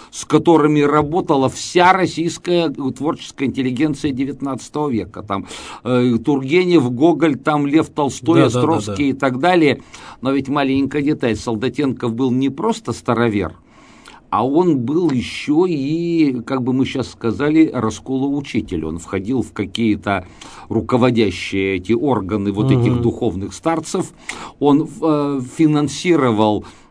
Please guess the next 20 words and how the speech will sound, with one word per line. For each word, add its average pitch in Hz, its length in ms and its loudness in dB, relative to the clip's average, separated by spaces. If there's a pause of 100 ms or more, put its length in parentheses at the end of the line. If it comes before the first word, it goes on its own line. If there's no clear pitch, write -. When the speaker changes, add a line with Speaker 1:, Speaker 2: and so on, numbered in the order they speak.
Speaker 1:
м, 110 360 0
именно 147 400 6
церковь 135 480 2
староверческую, 147 880 0
причём - 300 0
финансировал 127 600 -2
в 87 60 -12
то 120 120 -4
самое 120 360 0
время, 127 320 -2
когда 104 240 -4
Николай 104 460 -2
Первый 101 480 -4 (240)
издавал 110 500 4
указы 107 460 2
стереть 113 500 2
её 92 120 -6
с 87 120 -10
лица 107 320 0
земли, 131 480 0